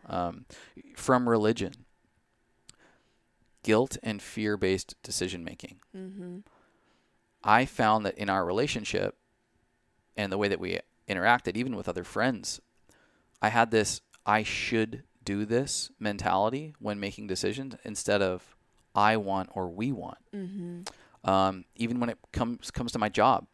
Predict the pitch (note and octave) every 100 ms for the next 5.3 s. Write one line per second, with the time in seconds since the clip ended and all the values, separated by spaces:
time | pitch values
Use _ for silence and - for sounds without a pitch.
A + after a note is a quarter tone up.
0 | _ _ _ - A#2+ - A#2+ A#2+ A2 G#2+
1 | G#2 G#2 G2 F#2+ F#2+ F#2 G2 G#2+ F#2 -
2 | G2+ G#2 F#2+ F#2 - - G2 - - F#2
3 | F#2 - - - G3+ F#3+ F#3+ - - A3
4 | - A2 - - _ _ - B2 A#2+ -
5 | D#2+ -